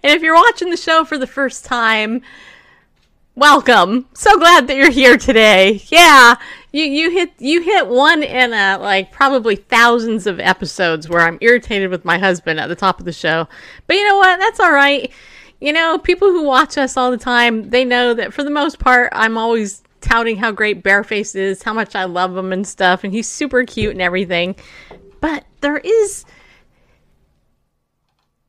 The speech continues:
occasionally trouble in paradise. Although, we're not really in paradise, but whatever.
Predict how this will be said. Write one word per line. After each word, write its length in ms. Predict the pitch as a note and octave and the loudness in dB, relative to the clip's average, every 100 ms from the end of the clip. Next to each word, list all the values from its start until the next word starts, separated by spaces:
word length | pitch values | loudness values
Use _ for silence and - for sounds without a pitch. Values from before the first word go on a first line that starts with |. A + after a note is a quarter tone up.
| _ _ _ _ _ _ - | _ _ _ _ _ _ -10
occasionally 1160 | - - G4+ A4+ F4+ D#4 A#3+ G#3+ G3+ F#3 G3+ - - - _ _ _ _ _ _ _ _ _ _ _ _ _ | -8 -6 2 4 4 0 -4 -4 -2 -2 -4 -6 -16 -20 _ _ _ _ _ _ _ _ _ _ _ _ _
trouble 480 | - D4 A3 G#3 F3+ _ _ _ _ _ _ - | 0 0 0 -6 -10 _ _ _ _ _ _ -14
in 160 | E3+ | -12
paradise. 840 | - F#3+ E3 D#3 D3+ D#3 - - _ _ _ _ _ _ _ _ _ | -6 -4 -4 -6 -10 -10 -14 -16 _ _ _ _ _ _ _ _ _
Although, 340 | - D3+ C3+ C#3 | -14 -12 -14 -16
we're 100 | D3+ | -14
not 160 | D#3 D3+ | -12 -10
really 200 | D#3+ D3+ | -10 -12
in 100 | D#3 | -10
paradise, 500 | D#3+ D3+ C#3+ D#3+ - | -8 -6 -8 -10 -14
but 240 | - - | -16 -8
whatever. 480 | F3+ F#3 F#2+ - | -4 -2 -4 -8